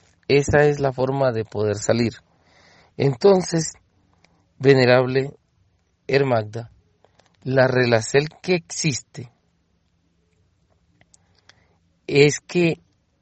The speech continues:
todo hijo de Dios tiene que ser fértil en Cristo. ¿Qué es ser fértil en Cristo?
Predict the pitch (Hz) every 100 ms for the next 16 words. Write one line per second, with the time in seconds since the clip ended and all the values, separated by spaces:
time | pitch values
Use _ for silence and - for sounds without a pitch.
0 | _ _ _ _ _ _ _ _ _ _
1 | _ _ _ _ _ _ _ _ _ _
2 | - 180 190 220 180 170 190 156 110 117
3 | 120 123 - _ _ _ _ _ _ _
4 | _ _ _ 131 160 170 123 - 123 120
5 | 147 151 151 - 165 - 135 110 - 151
6 | 185 - - _ _ _ _ _ _ _
7 | _ _ _ _ _ _ _ _ - 147
8 | 185 180 - - - 156 156 - 151 147
9 | 156 151 127 113 110 151 165 -